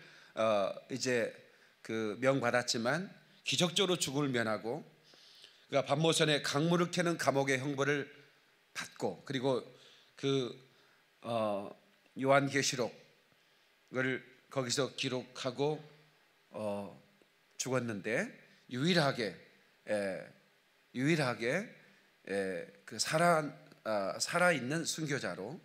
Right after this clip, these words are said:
이름을 올렸습니다. 예수님의 형제 야고보는, 에,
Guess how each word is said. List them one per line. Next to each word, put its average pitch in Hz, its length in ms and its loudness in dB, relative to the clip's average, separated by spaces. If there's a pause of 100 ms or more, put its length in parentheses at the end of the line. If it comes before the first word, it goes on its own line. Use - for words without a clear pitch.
이름을 98 320 -6
올렸습니다. 92 500 -8 (2000)
예수님의 185 440 4
형제 175 460 2
야고보는, 143 760 2 (640)
에, 101 220 -4